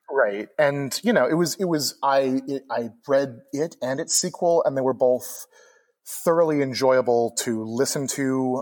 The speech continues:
on audiobook while I played the end of Horizon Zero Dawn, which is how I, <laughs> how I consumed those. It was good for that.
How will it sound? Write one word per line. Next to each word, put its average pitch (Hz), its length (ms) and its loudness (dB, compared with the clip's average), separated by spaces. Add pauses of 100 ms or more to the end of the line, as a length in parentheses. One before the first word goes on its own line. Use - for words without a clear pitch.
on 123 220 -2
audiobook 135 680 2
while 117 160 2
I 110 140 4
played 120 220 0
the 117 100 -4
end 113 120 -4
of - 80 -8
Horizon 113 380 0
Zero 104 240 -6
Dawn, 95 420 -6
which - 160 -12
is 113 100 -6
how 113 240 2
I, 110 300 2 (300)
<laughs> - 300 -16
how 143 160 4
I 127 80 4
consumed 139 520 -2
those. 147 500 2
It - 40 -4
was 120 140 -6
good 110 280 -6
for 113 120 -6
that. - 280 -4